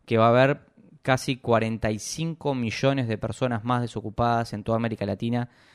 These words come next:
en este dos mil veinte. Y, por supuesto, la falta de trabajo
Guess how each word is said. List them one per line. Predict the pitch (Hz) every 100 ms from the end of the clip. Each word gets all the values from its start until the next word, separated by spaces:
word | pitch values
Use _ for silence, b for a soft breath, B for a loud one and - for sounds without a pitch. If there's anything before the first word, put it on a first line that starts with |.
| b
en | - 107
este | - 110
dos | 104
mil | 110 104
veinte. | 92 90 - - - b b b b b
Y, | 165
por | 151 165
supuesto, | 147 120 170 175 - 135
la | 117 110
falta | 143 135
de | 131
trabajo | 120 127 147 147 - 131 131